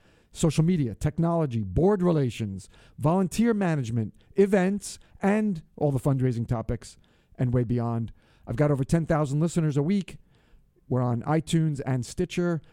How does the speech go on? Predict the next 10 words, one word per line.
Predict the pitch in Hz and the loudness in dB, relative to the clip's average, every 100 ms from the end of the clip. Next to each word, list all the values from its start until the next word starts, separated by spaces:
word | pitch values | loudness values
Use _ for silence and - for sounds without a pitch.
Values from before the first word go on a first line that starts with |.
| - | -4
and | 135 123 | -2 2
some | 156 | 2
others. | 208 202 180 - - _ _ - | 4 2 0 -6 -20 _ _ -8
You'll | 123 | -4
get | 135 | -2
the | 139 | 0
info | 147 147 147 135 - | -2 0 0 0 -2
at | 127 123 - - | -4 -6 -12 -4
tony | 127 127 | -2 -2
martignetti | 120 117 - 123 120 113 | -2 -4 -2 -2 -2 -6